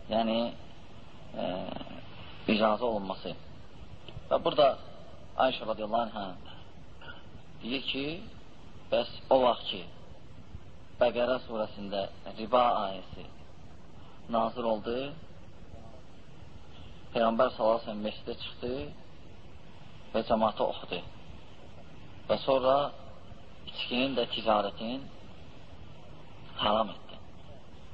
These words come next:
Və burada Peyğəmbər sallallahu əleyhi və səlləm o vaxt ki, riba haram olundu.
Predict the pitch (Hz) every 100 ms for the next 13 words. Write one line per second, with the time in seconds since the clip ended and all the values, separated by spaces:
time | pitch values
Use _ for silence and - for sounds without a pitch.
0 | - - - - - - - - 123 156
1 | 147 123 - - - 120 120 131 - 117
2 | 120 120 131 107 101 107 - - - -
3 | - - - 113 110 - 95 113 110 104
4 | 107 104 92 90